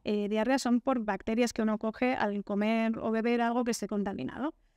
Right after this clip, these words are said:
Am, normalmente, eh, pues puede ocurrir más si comes cosas crudas, cosas poco cocinadas o que estén en un buffet ahí, ¿no? Es todo tiempo, ¿no? Entonces, lo que recomendamos precisamente es eso. Intentar no tomar hielos o bebidas que no estén cerradas.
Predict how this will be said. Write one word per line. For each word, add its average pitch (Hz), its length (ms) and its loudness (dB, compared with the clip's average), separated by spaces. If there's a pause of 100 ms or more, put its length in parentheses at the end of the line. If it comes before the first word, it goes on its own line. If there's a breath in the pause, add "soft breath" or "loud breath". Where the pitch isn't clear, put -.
(200)
Am, 226 540 2
normalmente, 262 880 4
eh, 208 180 0
pues 214 200 -6
puede 220 160 0
ocurrir 226 380 -2
más 254 240 4
si 220 220 0 (140)
comes 214 280 0
cosas 202 500 -4
crudas, 240 460 2
cosas 214 260 -2
poco 214 240 -4
cocinadas 226 500 2
o 226 40 0
que 220 80 -4
estén 220 180 -2
en 220 100 2
un 214 120 0
buffet 214 340 -2
ahí, 214 320 0
¿no? 285 240 2
Es 233 120 -2
todo 180 300 0
tiempo, 208 500 -2
¿no? 262 80 2 (220)
Entonces, 247 160 0
lo 226 100 4
que 233 80 0
recomendamos 226 460 0
precisamente 214 500 -2
es - 120 -4
eso. - 240 -10 (340)
Intentar 226 400 2
no 269 100 2
tomar 247 320 2
hielos 262 440 2
o 262 40 -2
bebidas 226 320 0
que 220 80 -2
no 214 60 0
estén 240 200 0
cerradas. 190 640 -4